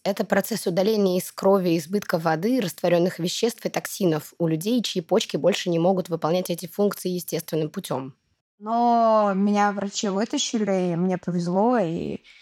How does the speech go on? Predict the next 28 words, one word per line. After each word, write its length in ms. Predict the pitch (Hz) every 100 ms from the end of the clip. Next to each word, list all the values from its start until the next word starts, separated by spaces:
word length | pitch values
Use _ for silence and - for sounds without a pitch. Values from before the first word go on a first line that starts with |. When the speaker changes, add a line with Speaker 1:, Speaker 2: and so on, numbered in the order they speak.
| - - -
Speaker 2:
диализ 380 | 202 214 214 208
так 200 | 220 202
и 60 | 220
не 80 | 202
поставили. 600 | 220 - 202 180 175 160
Но 320 | 190 220 220
состояние 580 | - - 226 254 277 208
было 280 | 220 214
вот 240 | 190 202 - - - - _ _ _ _ _ _ _ -
пред-пред-диализное, 1600 | 226 247 - 226 226 214 202 240 269 233 226 208 190 185 185 180
<laughs> 20 |
если 180 | 180 185
можно 260 | 180 180 175
так 140 | 185
сказать. 420 | - 185 - - _ -
Speaker 1:
Знакомьтесь 580 | 165 208 - 311 277 269
с 60 | -
еще 320 | 196 - 202
одной 240 | 214 175 190
нашей 360 | 170 180 185
героиней. 680 | 165 180 180 151 143 143 139 _ _ _
Ее 160 | 180 233
зовут 320 | 220 208 -
Людмила, 520 | 208 175 165 139 147 131 _
ей 160 | 170 180
тридцать 360 | 190 196 - 185
один 240 | 170 180
год. 240 | - -